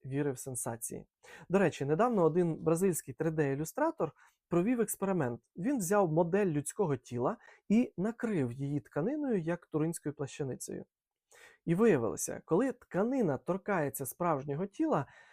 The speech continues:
відбиток виходить спотвореним. Пальці ніг, обличчя, груди, все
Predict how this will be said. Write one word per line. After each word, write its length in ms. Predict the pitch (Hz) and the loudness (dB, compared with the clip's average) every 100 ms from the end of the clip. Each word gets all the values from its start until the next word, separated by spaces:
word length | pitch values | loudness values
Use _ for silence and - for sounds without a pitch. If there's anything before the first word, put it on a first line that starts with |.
| - _ | -20 _
відбиток 480 | 160 180 220 294 190 | 0 2 0 -2 0
виходить 540 | 170 - 254 220 208 _ | -2 0 0 0 -4 _
спотвореним. 880 | - - 196 208 226 175 127 127 208 _ _ _ _ _ | -14 -8 -8 -2 -2 0 -2 -6 -10 _ _ _ _ _
Пальці 380 | 160 226 - 233 | 0 0 0 0
ніг, 380 | 165 170 160 | 2 2 4
обличчя, 640 | 202 160 151 190 175 - 165 | 2 4 4 2 0 -2 -2
груди, 480 | 151 214 208 170 156 _ _ | 0 0 2 2 0 _ _
все 400 | - 214 240 | 0 2 2